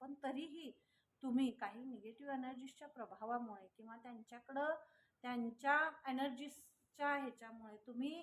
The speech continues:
इतके अंधारात स्वतःला डुबवून घेतलं की पॉझिटिव्ह गोष्टी बघण्याचा दृष्टिकोनच तुमचा बदलला, तुमच्या स्वतःकडे बघण्याचा.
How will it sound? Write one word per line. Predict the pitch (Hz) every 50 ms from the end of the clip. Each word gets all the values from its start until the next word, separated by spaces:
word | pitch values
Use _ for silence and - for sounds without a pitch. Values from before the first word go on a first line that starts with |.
| - -
इतके | 262 - _ _ _ _ _ _ - 320 349
अंधारात | 349 349 - - - 262 254 247 247 277 254 254 254
स्वतःला | 254 - - 240 - 233 214 220 220
डुबवून | 214 208 202 202 196 196 202 202
घेतलं | 214 214 - - 151 175 - _ _ _ _ _ _ _
की | - 269 269 269 - _ _ -
पॉझिटिव्ह | 233 214 196 196 214 247 269 254 _ - 330 349 370 381
गोष्टी | 370 370 359 - - - 330
बघण्याचा | 311 269 294 262 247 240 240 240 - 254 254
दृष्टिकोनच | 247 247 - - - 240 240 254 247 247 269 269 -
तुमचा | 254 226 208 - 196
बदलला, | 175 180 - 185 180 202 240 247 -
तुमच्या | 320 311 294 285 320 370
स्वतःकडे | 370 349 320 - 240 214 - 196 190
बघण्याचा. | - 185 180 175 175 175 175 -